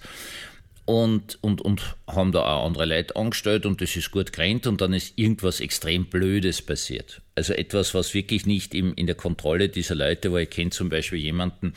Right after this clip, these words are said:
äh, dem haben's dann einfach,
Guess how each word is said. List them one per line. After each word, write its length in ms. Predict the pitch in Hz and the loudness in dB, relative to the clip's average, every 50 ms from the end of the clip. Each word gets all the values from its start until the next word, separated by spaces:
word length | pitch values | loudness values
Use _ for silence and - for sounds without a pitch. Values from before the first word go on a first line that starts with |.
| - - - - - - - - - - - - | -8 -14 -14 -14 -16 -16 -16 -16 -16 -6 0 2
äh, 180 | 82 87 85 - - | 4 4 4 2 2
dem 220 | 90 87 85 76 82 | 0 2 2 2 2
haben's 300 | 82 82 85 - - - | 2 2 2 0 0 2
dann 200 | - 82 80 - | 2 2 2 0
einfach, 640 | - - - 73 82 - - - 95 87 85 - | -2 -2 0 2 0 0 2 2 4 4 4 2